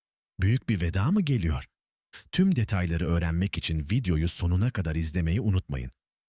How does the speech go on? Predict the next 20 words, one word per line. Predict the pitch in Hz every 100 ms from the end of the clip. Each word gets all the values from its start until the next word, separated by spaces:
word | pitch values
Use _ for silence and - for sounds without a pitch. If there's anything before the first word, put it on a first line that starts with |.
| _
Hadi, | - 107 80 - -
Sahipsizlerin | - - 117 117 107 120 110 113 147 175
gizemli | 101 87 87 107 104
dünyasına | 85 73 71 - 82 107 87
birlikte | 92 82 - 85
dalalım. | 71 64 58 - _ _ _ _
Sahipsizler | - - 139 151 - 165 160 196 240 196
dizisi | 147 139 -
final | 202 151 156 156
mi | 104
yapıyor? | 87 - 85 67 - _ _ _
Yeni | 107 151 190
bölümde | 160 135 127 185 247 180
neler | 135 131
olacak? | 98 76 - - - _ _ _ _ _ _ _ _
Karakterler | 139 151 - 165 185 226
hakkında | 175 - 143 131 165
şok | 208 - 208 -
eden | 113 92 127
detaylar. | 104 - 82 73 65 -